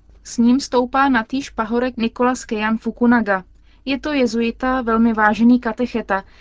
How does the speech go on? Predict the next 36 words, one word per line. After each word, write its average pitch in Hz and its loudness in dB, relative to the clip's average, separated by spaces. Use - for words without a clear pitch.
který 294 -4
byl 285 2
v 240 -2
roce 262 -4
šestnáct 247 -2
set 240 -4
čtrnáct 233 -2
vyhnán 226 2
ze 233 0
své 220 -4
země 202 -2
na 233 0
počátku 247 -4
pronásledování 240 0
rozpoutaného 220 -4
šogunem 220 -4
Tajfusamou. 190 -4
Měl 240 0
by 294 -4
být 302 -6
vysvěcen 269 0
na 226 2
kněze, 226 -2
ale 254 0
v 202 -6
Japonsku 240 0
nejsou 240 0
biskupové, 190 -4
a 247 -2
tak 285 -4
se 330 -6
znovu 302 -4
pustí 240 -4
do 233 0
své 226 -4
práce. 196 -2